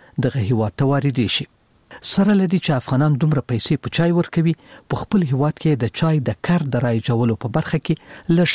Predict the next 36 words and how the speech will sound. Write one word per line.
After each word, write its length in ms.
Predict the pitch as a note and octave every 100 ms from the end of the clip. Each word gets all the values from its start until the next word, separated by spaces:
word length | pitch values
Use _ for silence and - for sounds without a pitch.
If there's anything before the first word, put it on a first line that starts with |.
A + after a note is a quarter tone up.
| B2+
هڅې 240 | - - -
کړې 180 | A#2+ -
دي. 80 | B2+ - _ - - - -
څو 80 | F#3+ E3+
لسیزې 340 | D3+ E3 C#3+ C#3+
مخکې 260 | - - D3 _ - B2+
د 100 | -
سولې 220 | - C3+ -
په 100 | -
کلونو 280 | B2+ C#3 D3
کې 120 | - C3+
په 100 | -
کونړ 200 | B2 C#3 -
کې 100 | A#2+
د 20 | A#2+ -
چای 200 | D3+ B2+
د 80 | A#2
کرلو 300 | - C#3 B2+ A2+
کوششونه 540 | A#2 - D3+ - C#3 G#2+
وشول. 320 | - - - _ - - - -
بیا 160 | D3+ E3+
د 100 | D#3
جمهوري 320 | D3 C#3 D3+ D3+
نظام 320 | C#3+ C#3 B2
پر 160 | - B2+ A#2
مهال 240 | D3 C#3
ورته 360 | C#3 C#3+ - A#2
هڅه 180 | - A2+
وشوه، 260 | A2+ - C#3 -
خو 60 | D3+
نیمګړې 360 | C#3+ D3+ C#3 G2+
وه. 80 | G#2 - _ - - - -
البته 320 | C#3+ C3+ F#3+ G3 - _ - _
یوه 160 | C3+ C3 -
ښه 120 | A3+ D3+
هڅه 220 | B2 A#2+